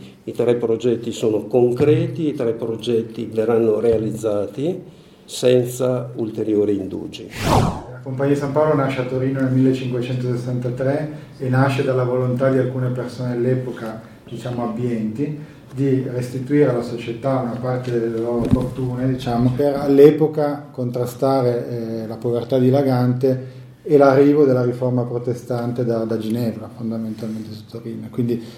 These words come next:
Speaker 2: dare una risposta locale ai bisogni prima che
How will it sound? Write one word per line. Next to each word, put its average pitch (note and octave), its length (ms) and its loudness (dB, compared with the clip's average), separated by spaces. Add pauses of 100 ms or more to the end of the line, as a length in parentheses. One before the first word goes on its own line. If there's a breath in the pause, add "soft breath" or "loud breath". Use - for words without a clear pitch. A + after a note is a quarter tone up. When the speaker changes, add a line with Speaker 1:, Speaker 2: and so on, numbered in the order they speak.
Speaker 2:
dare B2+ 240 6
una B2 160 6
risposta B2 580 -2
locale A#2+ 460 0
ai A2+ 80 0
bisogni A2+ 540 -4
prima A2 420 -8
che A2 240 -8